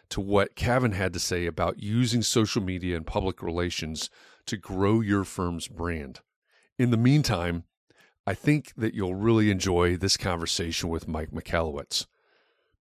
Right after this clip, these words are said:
Usually after these conversations, Catherine McPhail joins me backstage, but she's got some exciting things going on today. So Mandy Freeland has graciously stepped in to co-host this conversation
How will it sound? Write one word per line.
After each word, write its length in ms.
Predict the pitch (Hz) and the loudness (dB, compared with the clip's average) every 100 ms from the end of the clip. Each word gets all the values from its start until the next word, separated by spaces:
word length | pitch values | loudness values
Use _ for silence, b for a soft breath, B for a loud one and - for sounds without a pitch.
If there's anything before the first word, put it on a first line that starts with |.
| _ - | _ -2
Usually 500 | 110 165 156 131 113 | 2 4 4 4 4
after 240 | 117 117 | 2 0
these 200 | 110 107 | 0 0
conversations, 720 | - 101 90 - 107 - 87 | 0 0 2 2 2 0 -4
Catherine 420 | - 120 120 131 | -2 -2 0 -4
McPhail 500 | 104 - - 104 95 | -6 -6 -4 -2 -2
joins 440 | 87 101 98 98 - | -4 -4 -2 -4 -6
me 100 | 92 | -6
backstage, 680 | 90 85 - - 90 80 - B B B B B _ | -4 -6 -6 -4 -2 -4 -10 B B B B B _
but 360 | 262 190 202 180 | -4 0 0 0
she's 340 | - - 233 | -2 -2 -4
got 180 | - 240 | -4 -4
some 120 | - 202 | -2 -4
exciting 420 | - 170 156 143 | 2 4 4 2
things 300 | 151 131 - | 2 2 4
going 260 | 131 120 | 4 6
on 200 | 110 113 | 6 6
today. 320 | 135 90 69 - B B B | 4 -2 -4 -8 B B B
So 220 | - 131 | 2 4
Mandy 480 | 104 104 117 139 151 | 6 4 4 2 0
Freeland 600 | 151 - 127 127 92 73 | -4 0 0 2 -2 -6
has 300 | - 82 80 | -6 -6 -6
graciously 640 | - - 117 151 170 - 151 | -8 0 2 2 0 0 0
stepped 360 | - 131 104 104 | 0 0 -2 -2
in 140 | 92 | -4
to 100 | 90 | -4
co-host 680 | - - 123 110 110 - - b b b b | -4 2 4 4 2 -2 -10 b b b b
this 160 | 135 - | -2 0
conversation 840 | 123 92 87 - 90 - 92 85 | -2 -2 -2 -2 -2 -2 -4 -8